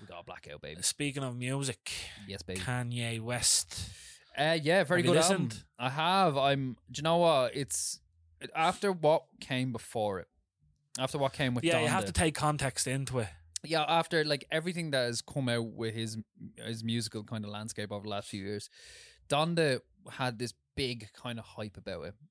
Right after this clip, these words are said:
Speaker 1: And when it came out, I was so disappointed. It was like,
Speaker 2: Yeah.
Speaker 1: it was, it felt like, "Oh, we're gearing up for all Kanye here."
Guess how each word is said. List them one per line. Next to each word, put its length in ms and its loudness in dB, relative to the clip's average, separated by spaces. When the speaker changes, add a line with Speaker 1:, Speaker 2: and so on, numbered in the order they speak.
Speaker 1:
And 140 -4
when 100 -2
it 60 -6
came 360 -4
out, 180 -4
I 160 -8
was 340 -6
so 480 -2
disappointed. 560 -8
It 80 -8
was 180 -10
like, 100 -2
Speaker 2:
Yeah. 320 0
Speaker 1:
it 120 -4
was, 240 -2
it 100 -2
felt 380 0
like, 340 0
"Oh, 140 2
we're 160 4
gearing 320 0
up 100 -2
for 140 -4
all 300 6
Kanye 600 -4
here." 300 -6